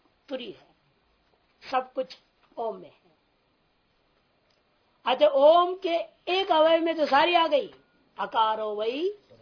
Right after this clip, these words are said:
सर्वावाक। ये सारी वांगमय जगत और वांगमय से अभिन्न अभिधान का अभिधेय के साथ अभेद कर देते हो, तो सारा संसार ही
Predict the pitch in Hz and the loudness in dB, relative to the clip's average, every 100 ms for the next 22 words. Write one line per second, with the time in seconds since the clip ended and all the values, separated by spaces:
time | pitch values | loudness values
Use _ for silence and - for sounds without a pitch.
0 | - - - 214 190 180 180 180 - _ | -20 -20 -18 -16 -14 -14 -16 -20 -20 _
1 | _ _ _ _ _ _ _ _ _ _ | _ _ _ _ _ _ _ _ _ _
2 | _ _ _ _ _ _ _ _ _ _ | _ _ _ _ _ _ _ _ _ _
3 | _ _ - - - 226 247 277 226 190 | _ _ -20 -18 -8 -4 -4 -4 -6 -6
4 | 220 262 214 180 240 294 285 208 220 - | -6 -6 -10 -8 -6 -6 -6 -12 -12 -16
5 | _ _ _ _ _ _ _ _ _ _ | _ _ _ _ _ _ _ _ _ _
6 | _ _ - 233 240 240 277 294 277 320 | _ _ -2 0 0 0 0 0 -2 -4
7 | 320 294 269 330 392 330 - 226 214 202 | 0 0 0 -2 -4 -8 -10 -8 -4 -2
8 | 247 302 302 269 233 175 - 339 392 359 | -2 -4 -4 -6 -6 -6 -2 0 0 -2
9 | 302 285 254 247 269 247 226 220 247 247 | -2 -2 -2 -2 -4 -6 -8 -10 -10 -12
10 | 208 247 247 311 311 294 254 247 - 262 | -10 -2 0 2 0 0 -6 -14 -4 0
11 | 320 302 302 | 2 2 0